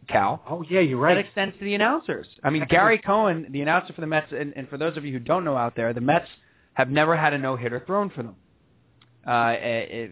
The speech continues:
Speaker 1: for their organization over the history of their franchise.
Speaker 2: One
Speaker 1: They've
Speaker 2: of two
Speaker 1: never
Speaker 2: teams.
Speaker 1: had, uh, one of two, the San Diego Padres or the other one, who have never had a no-hitter thrown, uh, for them. So Gary Cohen, who is a Met announcer,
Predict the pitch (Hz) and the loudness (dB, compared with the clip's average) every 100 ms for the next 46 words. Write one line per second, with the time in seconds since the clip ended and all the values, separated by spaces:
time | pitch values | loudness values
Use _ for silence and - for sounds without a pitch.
0 | - 135 131 131 131 143 135 123 117 123 | -4 2 4 6 6 4 2 4 2 2
1 | 120 113 110 135 156 170 165 151 156 - | -4 -2 0 0 0 2 4 4 2 2
2 | 160 143 123 104 87 104 _ _ _ _ | 2 2 2 -2 -2 -8 _ _ _ _
3 | - 123 117 - 143 151 143 135 131 - | 0 2 2 2 2 4 4 2 0 -6
4 | 107 127 123 120 123 - 135 123 - 127 | -6 -4 -4 -4 -4 -6 -4 -4 0 2
5 | 131 127 127 135 127 123 123 139 123 98 | 2 0 2 0 0 -2 2 4 4 0
6 | 98 _ _ _ _ _ _ _ _ 143 | -12 _ _ _ _ _ _ _ _ 0
7 | 135 135 160 160 170 160 147 139 143 135 | 0 2 2 4 4 2 2 0 -2 -2
8 | 143 127 - 127 117 107 110 _ _ 117 | -4 -6 -4 -2 -2 -4 -16 _ _ -8
9 | 107 101 - 127 113 87 87 _ _ _ | -6 -6 -6 -2 -2 -4 -20 _ _ _
10 | _ _ _ _ _ _ _ _ - - | _ _ _ _ _ _ _ _ -6 2
11 | 156 147 143 _ _ _ _ _ _ _ | 2 2 -2 _ _ _ _ _ _ _
12 | _ _ _ _ _ - 170 170 156 202 | _ _ _ _ _ -2 0 2 0 0
13 | 285 165 131 147 139 143 135 131 143 135 | 2 2 -2 -8 -8 -6 -4 -2 0 0
14 | 165 202 - 143 | 0 0 -2 -8